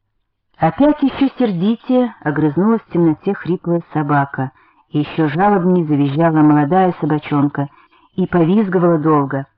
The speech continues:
обиженно. Было странно. Кругом огромное притаившееся всеобщее ожидание, а тут же, чуждые всему, сосредоточенно копошатся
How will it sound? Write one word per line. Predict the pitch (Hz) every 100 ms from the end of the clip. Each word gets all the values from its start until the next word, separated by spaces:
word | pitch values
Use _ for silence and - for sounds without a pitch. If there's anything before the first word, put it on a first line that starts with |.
| _
обиженно. | 151 131 160 180 147 135 131 135 _ _ _ _ -
Было | 156 156 -
странно. | 156 151 135 131 139 _ _ _ _ -
Кругом | - 180 214 220 196 - _ _ -
огромное | 147 190 226 196 170 160
притаившееся | 175 185 190 202 - 170 160 - 160 -
всеобщее | 190 185 - 156
ожидание, | 147 151 208 247 180 139 131 _ _ _ _ -
а | 165 -
тут | - 302 220
же, | - 151 - -
чуждые | 302 330 254 240 226
всему, | - 220 202 180 151 - _ _ _ -
сосредоточенно | 185 185 185 190 285 277 247 233
копошатся | 214 185 185 - 254 - -